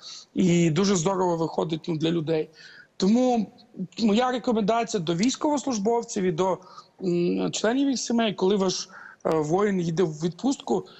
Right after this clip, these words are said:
плануйте цю відпустку, е, основою якої ваші побажання.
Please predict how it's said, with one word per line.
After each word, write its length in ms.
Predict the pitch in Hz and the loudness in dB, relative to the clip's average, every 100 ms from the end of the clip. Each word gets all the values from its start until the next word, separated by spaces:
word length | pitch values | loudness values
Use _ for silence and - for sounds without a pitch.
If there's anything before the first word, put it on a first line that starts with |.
| - _ - | -20 _ -2
плануйте 1080 | 185 214 226 220 214 233 190 - 160 147 - - | 0 2 2 2 2 2 2 0 -2 -2 -6 -6
цю 140 | 185 | -2
відпустку, 760 | 175 165 - 277 294 - 180 - - - - 170 | -2 -4 0 0 0 -2 -2 -2 -18 -20 -6 -2
е, 40 | 160 160 156 151 165 | 0 2 2 2 0
основою 560 | - - - 240 226 190 | -2 -4 -2 -2 -2 -2
якої 540 | 180 - 285 269 190 156 _ _ _ | -4 -4 -2 0 0 -4 _ _ _
ваші 220 | 180 185 | -6 -4
побажання. 760 | 196 208 202 175 185 151 143 160 | -4 -2 -2 0 -2 -2 -4 -10